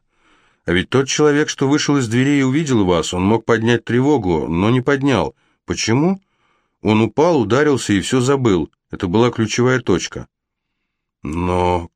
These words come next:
как ты о ней узнал? В этом и есть тайна, в этом искусство, понимаешь?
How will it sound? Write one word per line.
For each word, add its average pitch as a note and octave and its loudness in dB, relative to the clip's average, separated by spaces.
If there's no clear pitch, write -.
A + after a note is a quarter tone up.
как - -2
ты F2 -6
о E2+ -4
ней G2 0
узнал? A2 0
В F2 -2
этом D#3 2
и D3 0
есть D#3+ -2
тайна, G#2 0
в F2 0
этом B2 2
искусство, G#2+ -2
понимаешь? G#2+ 0